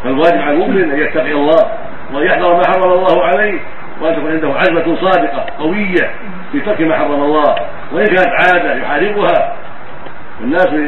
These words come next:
يعتادوا الباطل صعب عليهم تركه، لكن حق الله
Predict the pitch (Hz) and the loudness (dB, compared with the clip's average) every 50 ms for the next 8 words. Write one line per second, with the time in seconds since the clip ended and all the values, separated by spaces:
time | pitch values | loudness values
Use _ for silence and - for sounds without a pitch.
0 | 135 - - - - 135 - 123 127 156 170 170 165 156 147 160 160 165 160 156 | -4 -6 -6 -6 -4 -2 -2 -2 0 2 4 4 4 2 2 2 4 4 4 2
1 | 151 143 143 - - - - - - - - 233 247 247 233 208 208 190 175 165 | 2 -2 -4 -6 -8 -8 -8 -8 -8 -6 -4 -2 0 2 4 4 4 4 2 2
2 | 156 - 185 - - - - - - - - - - - - - 254 269 - 131 | 2 2 0 0 0 -4 -6 -8 -8 -8 -8 -8 -8 -8 -8 -8 -6 -6 -6 -4
3 | 131 139 156 135 147 160 160 156 | -4 -4 -4 -2 -2 0 2 2